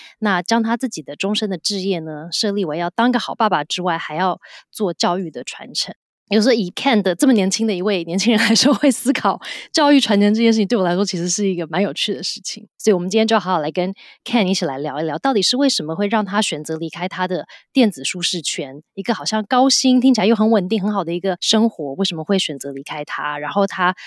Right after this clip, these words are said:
会选择在他三十五岁的时候开始创业，然后来企图挑战这个做好事不该赚钱的这个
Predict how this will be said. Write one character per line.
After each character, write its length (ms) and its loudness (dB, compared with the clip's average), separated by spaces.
会 80 2
选 160 -6
择 100 -6
在 100 -6
他 160 -2
三 220 4
十 140 2
五 80 -2
岁 180 2
的 60 2
时 120 0
候 60 0
开 180 -2
始 140 -4
创 360 -6
业， 220 -6
然 120 -8
后 120 -2
来 120 -2
企 200 0
图 120 -6
挑 280 -10
战 200 -4
这 120 -8
个 220 -16
做 160 4
好 180 -2
事 220 0
不 140 -8
该 160 0
赚 240 0
钱 160 -8
的 100 -12
这 140 -6
个 200 -10